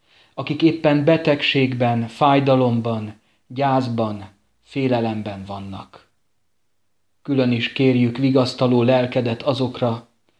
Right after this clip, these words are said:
akik szerettüket veszítették el a mostani pandémiás időkben. Kérjük, vezess ki bennünket a járványból, a betegségből, amely régóta gyengít bennünket.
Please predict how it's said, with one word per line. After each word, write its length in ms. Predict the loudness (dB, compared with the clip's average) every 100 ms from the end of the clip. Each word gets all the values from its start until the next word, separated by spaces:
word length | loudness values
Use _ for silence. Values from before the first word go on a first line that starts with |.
| _ -18
akik 280 | -8 -8 -2
szerettüket 720 | 2 2 2 -4 -6 -4 -4
veszítették 840 | -4 -2 -2 -2 -6 -6 -6 -2
el 300 | -2 -2 -6
a 60 | -6
mostani 480 | -4 -4 -4 -4 -4
pandémiás 800 | -4 -4 -2 -4 -4 -8 -8
időkben. 680 | -8 -8 -10 -12 -16 -18 -20 _ _ _ _ _ _ _ _ _ _ _ _
Kérjük, 600 | -4 0 2 0 -2 -16 _ _ _
vezess 420 | 0 2 2 0
ki 120 | 0 2
bennünket 640 | 4 4 2 0 -4 -2
a 60 |
járványból, 1000 | 0 2 0 -2 -4 -6 -6 -8 -8 -10 -6
a 60 |
betegségből, 1040 | -4 -2 -2 -4 -2 -4 -4 -6 -12 -14 -18 _ _ _ _ _
amely 500 | -6 -2 0 0 -2 -2
régóta 600 | 2 2 4 2 2 0
gyengít 520 | 0 -2 -2 -6 -8
bennünket. 840 | -8 -10 -12 -16 -16 -18 _ -20